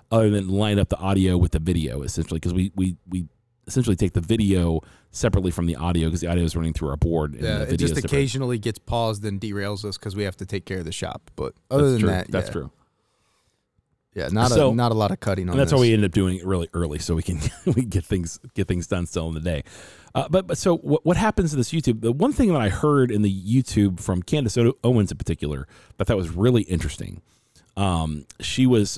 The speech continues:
Speaker 1: uh, after David Crowder shot his shot, you know, and, and kinda put Daily Wire on notice for this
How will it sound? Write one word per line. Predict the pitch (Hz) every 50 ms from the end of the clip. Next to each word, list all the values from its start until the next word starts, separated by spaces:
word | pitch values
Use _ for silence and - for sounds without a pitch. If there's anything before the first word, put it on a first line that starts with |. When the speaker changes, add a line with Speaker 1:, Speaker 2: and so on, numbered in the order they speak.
| -
Speaker 1:
uh, | - 98 92 85 78 73 65 57 - _ _ _ _ _ _ _ _ -
after | 135 147 135 - 135
David | 127 131 120 117 101
Crowder | - - 117 107 101 101
shot | 92 - - 101 95
his | 95 92
shot, | - - 73 71 76 - -
you | - 87 85
know, | 82 80 78 76 82 78
and, | - 80 82 82 82 80 -
and | - 80 78 71 -
kinda | - 98 92 90
put | - 95 90 -
Daily | 98 95 92 87
Wire | 85 87 87 85 85 82
on | 80 82 80
notice | 80 78 76 78 76 -
for | - 87 85
this | 82 73 - -